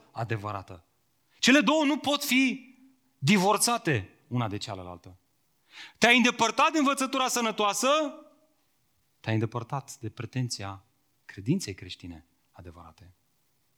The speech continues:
Asta face Pavel aici, el argumentează ac-, acest adevăr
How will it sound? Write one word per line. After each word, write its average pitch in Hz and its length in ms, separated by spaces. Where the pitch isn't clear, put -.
Asta 240 200
face 254 240
Pavel 113 240
aici, 113 140
el 139 100
argumentează 143 480
ac-, - 260
acest 165 360
adevăr 143 480